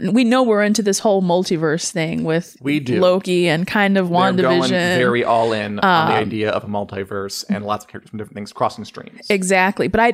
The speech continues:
Speaker 1: I wasn't expecting Doctor Strange to be one of the people to tamper with that. 'Cause I thought this,
Speaker 2: Sure.
Speaker 1: we, like, we, we kinda knew that Doc Ock was gonna come and, um, Green Goblin. Uh, but I thought it was gonna be as a result of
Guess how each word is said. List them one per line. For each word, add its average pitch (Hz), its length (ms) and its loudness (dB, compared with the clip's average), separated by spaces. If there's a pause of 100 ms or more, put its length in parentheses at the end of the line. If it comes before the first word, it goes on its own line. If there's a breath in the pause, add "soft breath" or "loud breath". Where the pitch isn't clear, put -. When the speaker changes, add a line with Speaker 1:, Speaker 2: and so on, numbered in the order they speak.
Speaker 1:
I 226 80 4
wasn't 302 380 0
expecting 240 920 -2
Doctor 214 460 0
Strange 202 560 -2
to 208 60 -6
be 180 100 -2
one 185 160 -2
of 180 60 -2
the 170 60 -2
people 180 460 -6
to - 100 -12
tamper 190 440 -6
with 82 180 -12
that. - 240 -12
'Cause - 140 -8
I 254 120 0
thought 277 380 2 (460 soft breath)
this, 233 200 2
Speaker 2:
Sure. 208 140 -2
Speaker 1:
we, 269 140 2
like, 294 240 2
we, 339 160 2
we 294 160 -2
kinda 294 320 0
knew 240 360 2
that 196 320 2
Doc 196 260 0
Ock 190 180 0
was 196 100 -4
gonna 185 180 2
come 185 600 2
and, 170 400 0
um, 170 300 -2
Green 196 200 0
Goblin. 180 680 0 (580 soft breath)
Uh, 175 240 2
but 190 140 -2
I 202 80 4
thought 220 240 2
it 202 60 2
was 202 140 0
gonna 190 180 0
be 185 380 0
as 190 280 2
a - 20 2
result 175 500 0
of 175 540 -2